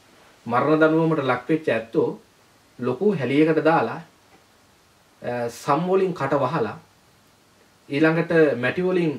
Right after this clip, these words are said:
කට වටේ හොඳට, අ, මැටි ආලේප කරලා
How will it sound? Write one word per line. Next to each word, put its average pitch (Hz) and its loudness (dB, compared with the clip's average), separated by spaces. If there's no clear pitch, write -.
කට 143 -2
වටේ 160 4
හොඳට, 151 4
අ, 117 -16
මැටි 135 2
ආලේප 160 2
කරලා 113 -4